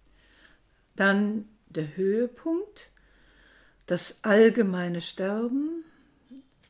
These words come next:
im vierten Akt die Verlangsamung,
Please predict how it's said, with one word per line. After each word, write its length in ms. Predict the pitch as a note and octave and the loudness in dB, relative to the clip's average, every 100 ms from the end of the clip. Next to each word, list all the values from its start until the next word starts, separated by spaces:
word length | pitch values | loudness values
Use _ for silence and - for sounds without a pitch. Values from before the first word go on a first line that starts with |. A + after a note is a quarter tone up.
| _ _ | _ _
im 100 | G3 | -6
vierten 400 | E3 B3 C4 B3+ | -2 2 2 0
Akt 340 | A#3 G3 G#3+ - | -2 -4 -6 -8
die 60 | |
Verlangsamung, 1300 | E3+ D#3 D#3+ G3 A3 A3+ A3 B3 B3+ C4 C4 C4 C4 | -6 -2 -2 0 0 0 0 0 2 2 2 2 0